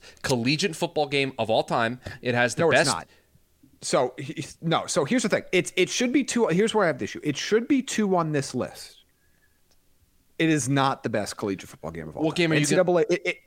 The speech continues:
Speaker 2: it, N C double A eleven is better than this
Speaker 1: Oh,
Speaker 2: game.
Speaker 1: this is
Speaker 2: And,
Speaker 1: bad.
Speaker 2: and I,
Speaker 1: This was a bad take.
Speaker 2: and I under-, I understand why fourteen is like
Speaker 1: 'Cause
Speaker 2: this
Speaker 1: it's got the
Speaker 2: because it's
Speaker 1: Dynasty,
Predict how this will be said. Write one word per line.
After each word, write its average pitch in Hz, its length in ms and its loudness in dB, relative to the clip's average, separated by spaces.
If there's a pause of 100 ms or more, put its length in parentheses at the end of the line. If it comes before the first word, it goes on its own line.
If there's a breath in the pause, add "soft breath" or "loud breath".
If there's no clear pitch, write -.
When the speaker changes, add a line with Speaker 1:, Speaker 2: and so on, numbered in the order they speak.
(200)
Speaker 2:
it, 170 300 0
N 185 140 4
C 240 100 0
double 208 240 6
A 196 60 6
eleven 135 360 4
is 107 140 -2
better 113 260 2
than 98 140 -4
this 170 100 4
Speaker 1:
Oh, 185 160 8
Speaker 2:
game. 170 80 0
Speaker 1:
this 160 120 0
is 160 100 -2
Speaker 2:
And, - 60 -10
Speaker 1:
bad. 117 100 0
Speaker 2:
and 135 100 0
I, - 140 -4
Speaker 1:
This 156 100 -2
was 147 100 -6
a 131 60 -2
bad 107 160 0
take. - 220 -14 (160)
Speaker 2:
and 165 120 4
I 165 100 6
under-, 214 300 4
I 160 120 6
understand 180 880 2
why 139 600 4 (220)
fourteen 151 580 0
is 135 160 -2
like 127 180 2
Speaker 1:
'Cause - 100 -2
Speaker 2:
this 156 100 0
Speaker 1:
it's - 40 -6
got 269 140 0
the 254 60 0
Speaker 2:
because 269 160 4
it's 339 100 2
Speaker 1:
Dynasty, - 40 2